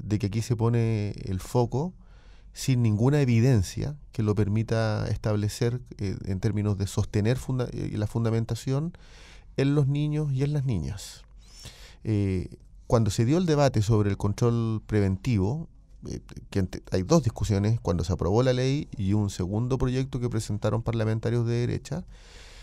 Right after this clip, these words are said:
eh, la presentación que hizo el defensor público en ese entonces estableció que el control preventivo en los hechos no tenía ningún grado de efectividad, salvo generar discriminación,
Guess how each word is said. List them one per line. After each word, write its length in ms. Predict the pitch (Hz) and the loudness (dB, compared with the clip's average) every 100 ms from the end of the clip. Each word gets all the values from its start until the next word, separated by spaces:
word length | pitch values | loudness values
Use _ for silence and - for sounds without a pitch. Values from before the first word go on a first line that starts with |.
| - - | -20 -2
eh, 500 | 117 110 104 95 - | 2 4 4 0 -2
la 160 | 101 110 | 2 2
presentación 500 | 110 123 117 127 160 | 4 2 2 2 0
que 100 | - | 0
hizo 180 | 175 175 | 0 0
el 60 | 151 | 0
defensor 440 | 143 131 - 147 | 2 2 2 0
público 480 | - 160 123 101 104 | 0 0 2 2 2
en 80 | 101 | 0
ese 140 | 104 | 0
entonces 680 | 104 - 101 101 - 147 - - | -2 0 0 0 -2 -6 -8 -8
estableció 640 | 117 120 113 110 - 135 | -4 -2 0 0 0 -2
que 160 | 139 147 | -2 -4
el 100 | 143 | -4
control 320 | 131 120 131 | -4 -4 -4
preventivo 680 | 139 135 120 120 135 151 - | -2 -2 -2 -2 -2 -2 -2
en 140 | 117 110 | 0 0
los 180 | 113 | 0
hechos 340 | 131 135 190 220 - - - - | -2 -4 -8 -10 -14 -20 -20 -6
no 120 | 113 117 | -2 0
tenía 260 | 117 123 | 2 0
ningún 260 | 117 104 123 | 0 0 -2
grado 200 | 143 143 | -2 -2
de 40 | 143 | -2
efectividad, 600 | 135 135 131 131 147 - | -4 -2 -2 -2 -4 -8
salvo 380 | - 170 175 175 | -2 -2 0 -4
generar 340 | 170 160 156 | -2 -2 -2
discriminación, 680 | 156 - 156 156 - 170 | -4 -4 -4 -4 -4 -6